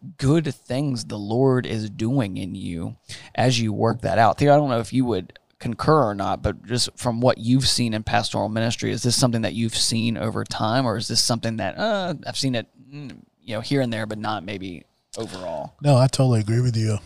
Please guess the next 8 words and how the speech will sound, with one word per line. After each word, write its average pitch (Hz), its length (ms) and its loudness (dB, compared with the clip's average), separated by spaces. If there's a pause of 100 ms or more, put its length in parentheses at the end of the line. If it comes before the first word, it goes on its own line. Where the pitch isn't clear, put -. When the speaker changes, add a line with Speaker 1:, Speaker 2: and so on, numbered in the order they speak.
(100)
Speaker 2:
I 120 40 -6
feel 139 220 2
like 117 460 0
in 120 180 -4
so - 240 4
many 127 220 6
ways, 113 720 2
um, 107 560 -2